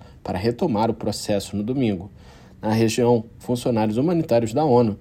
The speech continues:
expressam profunda preocupação com relatos de uma invasão israelense a Rafah e a falta de ajuda à faixa de Gaza.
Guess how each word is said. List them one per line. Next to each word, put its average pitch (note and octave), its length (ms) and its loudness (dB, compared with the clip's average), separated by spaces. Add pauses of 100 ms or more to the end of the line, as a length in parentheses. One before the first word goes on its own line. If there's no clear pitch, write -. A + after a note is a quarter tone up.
(280)
expressam C#3 500 -2
profunda D#3 520 -2
preocupação C3+ 800 -2
com A2+ 160 -2
relatos A#2 540 2
de - 160 -4
uma C3+ 160 2
invasão C3+ 460 4
israelense A#2+ 600 0
a G2+ 40 0
Rafah A#2 500 0 (280)
e A2+ 80 -2
a B2 60 2
falta A2+ 400 0
de B2 120 2
ajuda C3 540 0 (120)
à - 40 -16
faixa G#2 380 -8
de G#2+ 100 -4
Gaza. G2 420 0